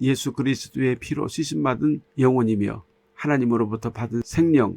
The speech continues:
즉 살아있는 영입니다. 창세기 이 장 칠 절에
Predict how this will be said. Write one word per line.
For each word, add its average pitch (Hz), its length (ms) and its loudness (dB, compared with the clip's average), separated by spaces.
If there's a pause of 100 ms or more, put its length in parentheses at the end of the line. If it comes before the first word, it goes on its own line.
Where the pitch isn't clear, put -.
(120)
즉 165 240 -2
살아있는 135 560 -2
영입니다. 107 600 -4 (520)
창세기 127 400 -2
이 127 40 2
장 123 200 -2
칠 139 200 -4
절에 135 400 0